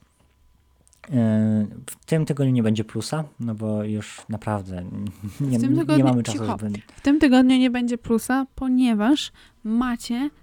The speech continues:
Speaker 2: cały, e, film omówiony na naszym kanale. Pierwszą część i drugą część, czyli ta druga część
Speaker 1: Tak.
Speaker 2: tak prawie jakby był plus, który trwa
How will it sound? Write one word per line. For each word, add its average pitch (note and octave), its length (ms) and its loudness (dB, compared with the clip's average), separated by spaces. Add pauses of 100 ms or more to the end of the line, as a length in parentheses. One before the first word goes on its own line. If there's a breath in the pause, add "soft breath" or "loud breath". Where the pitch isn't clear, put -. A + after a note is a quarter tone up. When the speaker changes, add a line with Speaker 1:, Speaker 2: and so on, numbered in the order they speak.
(300)
Speaker 2:
cały, C4+ 460 -2
e, - 40 -12 (500)
film B3 520 -2
omówiony A#3 840 0
na A3+ 120 -2
naszym A3+ 580 -4
kanale. A3 640 -4 (920 soft breath)
Pierwszą C#4 400 4
część D#4 240 2
i C4+ 60 0
drugą C4 300 0
część, G3 200 -8
czyli A3 160 -10
ta G#3+ 140 -8
druga C4+ 260 -4
część A3+ 220 -6
Speaker 1:
Tak. - 320 -12
Speaker 2:
tak C4+ 220 -10
prawie B3 360 -4
jakby C4 240 -6
był B3+ 180 -8
plus, - 400 -10 (760 soft breath)
który G#3 320 -8
trwa A3 380 -6